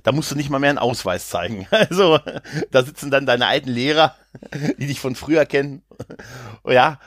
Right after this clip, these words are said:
und sagen, „Junge, bist aber groß geworden.“ „Wann denn?“ Ich sag, „Ich überwiegend in den neunzigern.“ Nee, aber tatsächlich, ähm, also hier müssen wir nicht mal, also man liest das ja häufig, dass nicht mal mehr die, die Ausweise gezeigt werden müssen, ne? Dass so die Wahlbenachrichtigung,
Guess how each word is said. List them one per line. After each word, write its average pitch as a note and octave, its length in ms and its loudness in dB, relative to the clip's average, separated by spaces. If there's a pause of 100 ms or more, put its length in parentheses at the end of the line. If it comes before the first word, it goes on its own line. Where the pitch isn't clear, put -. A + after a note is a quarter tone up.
und B2+ 140 -8
sagen, C3+ 320 2
„Junge, C3+ 420 2 (380)
bist - 160 -4
aber C#3+ 140 2
groß D#3+ 280 2
geworden.“ G#2 440 0 (640)
„Wann E3 200 2
denn?“ G2+ 260 0 (180)
Ich F#2+ 100 -12
sag, G#2 160 -4
„Ich - 180 -20
überwiegend B2 380 -4
in A2+ 60 -4
den A#2 120 -4
neunzigern.“ G#2 500 -10 (300)
Nee, E3 180 2
aber D3+ 220 6
tatsächlich, D3 640 -4
ähm, A2+ 340 -4 (160)
also A2 180 -4
hier G#2 420 2 (360)
müssen B2 240 -4
wir B2+ 80 0
nicht B2+ 160 -4
mal, B2+ 100 2
also A2+ 200 -4 (160)
man A#2+ 180 0
liest C3+ 240 -2
das C3 140 4
ja A#2 100 6
häufig, A2+ 340 2
dass G#2 120 -6
nicht A#2 120 -4
mal B2 100 2
mehr A#2 120 2
die, A2+ 180 -4
die A2 140 -8
Ausweise G2+ 460 -2
gezeigt G2+ 380 -6
werden F#2 180 -2
müssen, F#2+ 240 -12
ne? A2 100 -6
Dass G#2 120 -6
so G#2+ 160 -10 (260)
die G#2+ 80 -8
Wahlbenachrichtigung, C3+ 840 0